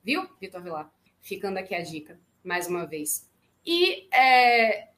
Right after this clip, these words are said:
é bacana porque você tá de frente pra praia, mas você tem toda uma estrutura, caso você não queira exatamente sair para a praia. Você tem piscina,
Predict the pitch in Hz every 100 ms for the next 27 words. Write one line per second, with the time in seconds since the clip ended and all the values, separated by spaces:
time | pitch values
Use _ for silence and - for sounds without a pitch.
0 | _ 285 302 330 330 330 349 349 349 -
1 | 233 214 247 277 - 233 202 - - 180
2 | 262 302 233 226 220 - - 220 214 196
3 | 185 190 294 349 - _ - 302 339 370
4 | 359 349 262 262 269 262 302 302 302 294
5 | 302 226 214 233 262 - - 247 220 233
6 | 220 233 - 214 214 330 349 339 330 349
7 | 214 185 - 214 202 202 202 185 175 196
8 | 214 285 233 208 226 - _ _ 196 190
9 | 190 190 180 160 165 190 220 175 175 -
10 | - 240 214 208